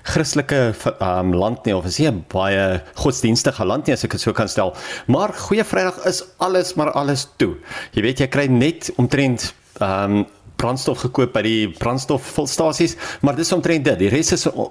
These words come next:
so te sê alles toe. Wat nogal heel interessant is, want ek weet in Suid-Afrika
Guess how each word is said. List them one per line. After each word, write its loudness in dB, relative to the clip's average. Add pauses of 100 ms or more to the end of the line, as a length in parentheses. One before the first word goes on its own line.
so 2
te 4
sê 2
alles 2
toe. 0 (380)
Wat 0
nogal 2
heel 4
interessant 0
is, -4
want 0
ek 0
weet 2
in 0
Suid-Afrika 0